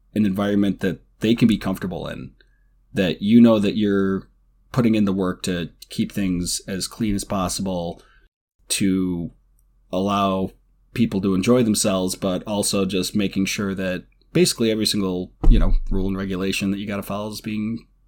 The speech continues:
taken care of. And, you know, I think everybody, whenever they step out into any sort of activity right now, they need to have the assumption and understanding of the risk that they're taking. And it's really just up to us to reduce that as much as possible for what the activity is.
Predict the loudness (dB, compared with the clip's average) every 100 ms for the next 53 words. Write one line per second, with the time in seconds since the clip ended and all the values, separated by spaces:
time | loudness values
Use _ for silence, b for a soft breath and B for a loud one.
0 | _ _ _ -10 -4 -2 -2 -2 -4 -4
1 | -6 -10 b b b b b _ _ 0
2 | 2 4 2 -2 _ _ _ -2 2 4
3 | 6 6 8 8 6 6 6 4 4 2
4 | 0 -2 0 0 0 -4 -4 -4 -2 -4
5 | -4 -6 -6 -10 -8 -6 -6 -6 -8 -6
6 | -4 -6 -8 -16 _ _ _ _ _ _
7 | _ _ -10 2 6 8 8 4 2 0
8 | -2 -6 -14 _ 0 0 -2 -2 -4 -4
9 | -2 -2 -2 -4 -4 -6 -6 -6 -8 -12
10 | -14 -10 -8 -8 -10 -10 -10 -10 -10 -12
11 | -12 -12 -12 -8 -4 -2 -2 -4 -6 -8
12 | -8 -8 -8 -8 -8 -10 -10 -10 -8 -6
13 | -6 -8 -8 -8 -8 -8 -8 -12 -10 -8
14 | -8 -10 -10 -10 -10 -8 -8 -8 -10 -10
15 | -12 -14 -12 -12 -12 -12